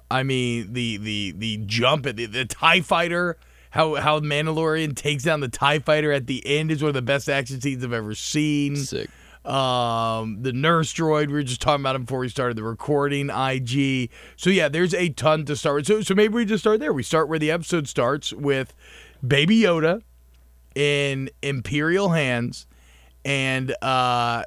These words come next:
Speaker 1: two stormtroopers rolling up to the town where we know that Moff Gideon just, uh, killed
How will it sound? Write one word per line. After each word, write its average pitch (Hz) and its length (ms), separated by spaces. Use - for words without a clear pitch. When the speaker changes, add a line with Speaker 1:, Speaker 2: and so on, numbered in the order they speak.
Speaker 1:
two 170 240
stormtroopers 139 1040
rolling 156 560
up 160 240
to 156 120
the 147 120
town 170 520
where 151 140
we 147 140
know 147 200
that 143 160
Moff 131 320
Gideon 139 600
just, 139 540
uh, 127 400
killed 131 600